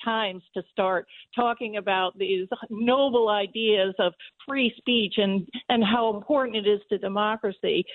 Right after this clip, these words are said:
And yet the left has been the perpetrators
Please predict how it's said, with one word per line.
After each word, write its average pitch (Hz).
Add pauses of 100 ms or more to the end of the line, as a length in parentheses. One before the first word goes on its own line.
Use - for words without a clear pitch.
(220)
And 220
yet 226 (120)
the 208
left 226
has 214 (160)
been 190 (280)
the 175 (1000)
perpetrators 208